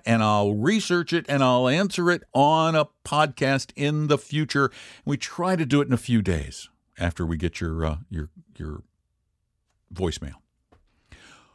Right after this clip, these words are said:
Or if it's better for you, you can always type it in at Talking, he isn't really typing, that's tapping on my desk.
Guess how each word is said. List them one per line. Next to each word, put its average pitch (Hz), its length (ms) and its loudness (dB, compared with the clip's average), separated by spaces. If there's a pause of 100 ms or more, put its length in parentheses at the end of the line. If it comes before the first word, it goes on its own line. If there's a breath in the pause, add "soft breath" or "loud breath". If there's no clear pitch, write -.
(120)
Or 110 200 4
if 104 80 -2
it's 95 140 -2
better 104 380 2
for 165 120 -2
you, 131 400 0 (120)
you 80 140 -6
can 80 120 -2
always 127 300 2 (1120)
type 139 340 0
it 160 80 2
in 139 320 2 (580 loud breath)
at 85 140 -4
Talking, 107 600 0
he 95 60 -2
isn't 92 280 -2
really 76 160 -4
typing, 107 320 0
that's - 220 -8
tapping 123 400 0
on 120 100 2
my 123 140 2
desk. - 340 -6